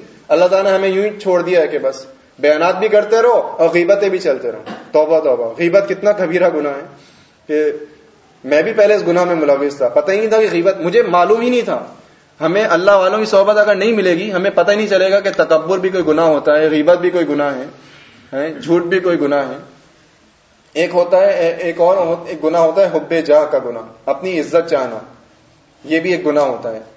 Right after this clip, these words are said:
کہ میری عزت ہو، میری واہ واہ ہو، میں چمک جاؤں۔ میرے شیخ فرماتے ہیں، یہ سوچ، یہ سو-، یہ دعا کرو، دین چمک جائے حضور صلی اللہ علیہ وسلم کا۔ یہ مت سمجھو کہ میں چمک جاؤں، اللہ، نبی صلی اللہ علیہ وسلم کا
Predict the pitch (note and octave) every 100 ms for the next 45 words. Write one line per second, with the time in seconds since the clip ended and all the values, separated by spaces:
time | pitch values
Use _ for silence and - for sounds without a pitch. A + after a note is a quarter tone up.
0 | _ _ _ C#3+ C#3 D3+ E3+ D3+ D3 D3
1 | C#3+ C3+ C#3 E3 D3+ D3 C3+ C#3 C3 B2+
2 | D3+ F#3 F3+ D#3 C#3+ C3+ B2+ B2+ C#3+ D3
3 | D#3 D3+ C#3+ D3 F3 E3+ D#3+ D3 D3+ E3
4 | E3+ D#3 - - D3 D#3 C#3+ D3+ D#3 D#3
5 | F#3+ D3+ G3+ G3+ E3+ D3+ D3+ C#3 C3+ C#3
6 | C#3+ C3+ B2+ B2 A#2+ B2 A#2 - - -
7 | - - C3 D#3+ G#3 G#3+ G#3 G3 E3+ E3+
8 | F3+ D#3 C3+ B2 A2 G#2 - B2+ C#3 D#3+
9 | D3+ D3+ F#3+ F#3 E3 E3+ F#3 F#3